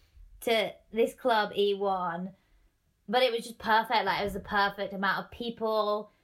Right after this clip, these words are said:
I was with, like, a group of maybe, like, ten people, four of them really close mates. The rest of them I knew, but not too well. So, like, I could still chat with people. Um, and I really remember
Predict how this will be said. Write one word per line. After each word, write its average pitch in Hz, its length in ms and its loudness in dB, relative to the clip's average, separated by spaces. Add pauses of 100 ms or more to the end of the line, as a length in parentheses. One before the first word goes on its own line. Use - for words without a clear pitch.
(320)
I 190 120 -2
was 180 100 -2
with, 180 160 -8
like, 180 280 -2 (380)
a 202 80 -6
group 196 200 -2
of 190 100 -8
maybe, 196 200 -4
like, 170 200 -2
ten 202 380 -4
people, 196 720 -2
four 220 220 0
of 202 40 -6
them 202 160 -6
really 196 220 -2
close 196 320 -4
mates. 190 300 -2
The 196 100 -6
rest 202 260 0
of 196 80 -8
them 190 140 0
I 185 80 -2
knew, 190 320 -4
but 175 160 -6
not 190 240 -6
too 196 200 0
well. 185 280 -2
So, 185 140 -8
like, 165 200 -10
I 185 40 -8
could 175 160 -14
still 180 180 -4
chat 185 320 -4
with 185 120 -12
people. 185 680 -4 (560)
Um, 185 400 -2 (420)
and 185 100 -4
I 185 40 -2
really 214 260 2
remember 190 720 -4